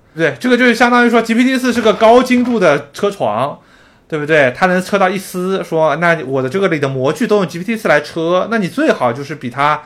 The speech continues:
差一点点嘛。所以我觉得这个事情对于你说做垂直领域的数据标注，做，做应用问题不大，你想好，做的一个好的基础模型，我觉得还是不行的嘛。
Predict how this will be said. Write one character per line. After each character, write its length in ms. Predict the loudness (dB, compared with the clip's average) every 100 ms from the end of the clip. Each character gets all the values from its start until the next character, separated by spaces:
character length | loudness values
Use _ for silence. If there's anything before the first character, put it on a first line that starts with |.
| -16 _
差 260 | -4 0 0
一 60 | 0
点 180 | -4
点 160 | -4 -8
嘛。 160 | -10 -20 _ _ _
所 120 | -2 2
以 80 |
我 180 | 2 2
觉 120 | 0
得 60 | -2
这 120 | -2
个 60 | -4
事 120 | -4
情 240 | -4 -4
对 180 | -2 -2
于 100 | 0
你 180 | -2 -4
说 460 | -2 0 0 -4 _ _ _ _ _ -20 -8
做 140 | -2 -2
垂 420 | -4 -6 0 2
直 120 | 2
领 140 | 0
域 40 | -2
的 80 | -4
数 120 | -6
据 120 | -6
标 200 | -2 -2
注， 220 | -2 -10
做， 160 | -10 -6
做 100 | -4
应 180 | -4 -2
用 220 | -2 -2
问 140 | -4
题 100 | -8
不 120 | -12
大， 240 | -10 -12 -14 -20 -20 -20 -6
你 100 | 0
想 180 | 0
好， 240 | 0 -4 -4
做 180 | -2 0
的 80 |
一 60 | 0
个 80 | -2
好 300 | -2 -4 -4
的 60 |
基 200 | -6 -8
础 140 | -6 -6
模 180 | -6 -8
型， 240 | -10 -10
我 80 | -10
觉 80 | -10
得 80 | -10
还 120 | -8
是 60 | -10
不 100 | -12
行 200 | -16 -20
的 80 |
嘛。 120 | -20